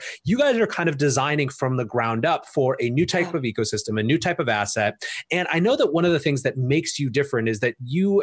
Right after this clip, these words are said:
Speaker 1: and Avanti and the state of Wyoming, where you're based, have a pretty different set of beliefs about issues like,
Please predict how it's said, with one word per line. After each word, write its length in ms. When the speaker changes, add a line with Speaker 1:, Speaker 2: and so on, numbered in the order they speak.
Speaker 1:
and 320
Avanti 540
and 420
the 80
state 200
of 40
Wyoming, 680
where 200
you're 160
based, 340
have 180
a 60
pretty 360
different 440
set 200
of 100
beliefs 380
about 240
issues 320
like, 200